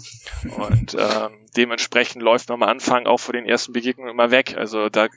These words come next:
kann schon Hase gefährlich werden. <laughs> Und, äh, dann nimmt man lieber die Beine in die Hand. Also das ist, darum ist es auch sehr einzigartig. Also es ist jetzt nicht so ein Heldenepos, man schwingt da nicht das Schwert und rennt da durch die Gegend,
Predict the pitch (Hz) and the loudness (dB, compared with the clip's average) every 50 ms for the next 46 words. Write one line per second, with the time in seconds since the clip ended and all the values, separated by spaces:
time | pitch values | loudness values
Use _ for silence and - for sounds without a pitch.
0 | _ - - - - 120 123 127 123 - - 127 120 113 120 127 123 123 117 107 | _ -20 -14 -6 -2 -2 -2 -2 -4 -8 -8 -6 -4 0 2 2 2 2 0 -6
1 | 110 104 - - 117 107 101 101 101 - 104 104 104 104 107 107 - - - - | -8 -8 -4 -2 -2 0 0 -2 -4 -2 0 2 2 2 2 0 -2 -14 -12 -6
2 | - - - - - 392 - - - 359 - - - 370 - - - - 123 117 | -2 -2 -2 2 2 0 0 2 0 0 0 2 0 0 0 -2 -6 -6 -4 -4
3 | 113 113 113 - - - 120 113 113 113 110 113 - - 120 117 123 120 113 139 | -4 -6 -8 -10 -8 -4 -2 0 0 0 0 -2 -2 0 0 0 0 -2 -2 -2
4 | 135 131 131 127 135 139 139 131 135 131 127 131 131 143 143 139 139 143 117 104 | -2 -2 -2 -2 0 0 0 2 2 2 2 2 0 -2 -2 0 2 2 2 2
5 | - - - 127 135 139 147 147 156 160 156 - - - 139 143 151 151 147 143 | 0 0 -2 0 2 4 2 2 2 0 -2 0 4 4 6 6 6 4 2 0
6 | 143 135 143 131 123 131 139 139 127 87 131 139 139 - - 123 - - - 107 | 0 0 0 0 2 2 4 4 4 4 2 0 0 -2 -6 -6 -2 0 0 0
7 | 110 107 107 117 117 117 123 - 135 123 - - 131 - - 151 143 - 147 135 | 0 0 -2 -4 -2 -4 -4 -4 -4 -2 0 -2 -2 -2 -2 -4 -2 0 0 0
8 | 123 127 127 139 143 127 147 135 143 - - 147 139 - - 127 123 123 - - | 2 4 4 4 4 4 0 -4 -4 -4 -2 -4 -4 -4 -4 -10 -8 -6 -6 -4
9 | 143 143 143 - - 131 131 - - 127 117 - - 131 131 139 - 131 123 117 | -4 -4 0 2 2 2 2 0 -2 -2 -2 0 4 4 4 4 4 2 -2 0
10 | 117 123 131 - 120 120 127 127 117 - - 120 - 117 120 135 151 165 165 | 0 0 2 2 0 0 0 -2 -6 -6 -10 -6 -2 2 2 2 0 -2 -12